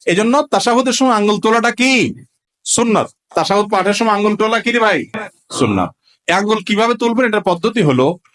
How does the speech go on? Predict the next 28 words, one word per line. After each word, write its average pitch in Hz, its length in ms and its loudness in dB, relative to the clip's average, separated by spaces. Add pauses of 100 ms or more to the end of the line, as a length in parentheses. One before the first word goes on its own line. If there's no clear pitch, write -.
(240)
এই 254 140 2
যে 254 120 2
দুইটা 208 280 0
আঙ্গুল, 131 440 0 (680)
এই 147 180 0
কনুই 208 320 0
আঙ্গুল 214 300 0
এবং 196 180 0
তার 190 140 0
পাশেরটা, 139 500 -2
এই 160 160 -2
দুইটাকে 208 420 0
ভেঙে 202 280 0
ফেলবেন 139 300 0
এভাবে, 98 280 -2 (840)
ভেঙে 185 180 0
ফেলবেন। 135 320 0
এরপর 151 180 0
তিনটা 208 280 -2
থাকবে 220 260 0
তো, 233 100 -2
আর 196 80 2
এই 180 100 0
দুইটা 190 220 0
দিয়ে 190 120 0
আংটি 170 280 0
বানাইবেন 123 300 0
এভাবে। 92 260 -2